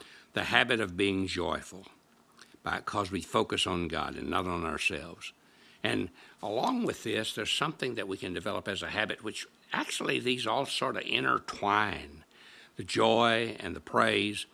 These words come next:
And this one is the joy of giving ourselves away and letting Christ just flow through our lives. Notice what Jesus said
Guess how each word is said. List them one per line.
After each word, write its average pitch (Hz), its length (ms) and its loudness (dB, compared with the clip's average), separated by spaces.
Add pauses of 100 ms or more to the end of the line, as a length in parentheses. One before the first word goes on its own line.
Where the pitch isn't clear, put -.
(240)
And 98 160 -2
this 151 260 4
one 92 240 -4 (320)
is 98 140 -4
the 92 120 -4
joy 113 440 2
of 92 340 -4
giving 110 400 0
ourselves 87 680 -2
away 80 540 -6 (640)
and 92 100 -6
letting 101 300 2
Christ 95 460 0
just 85 240 -6 (280)
flow 104 320 -2
through 95 260 -2
our 87 180 2
lives. 80 500 -2 (360)
Notice 151 380 -2
what 107 160 -2
Jesus 92 460 -4
said 85 480 0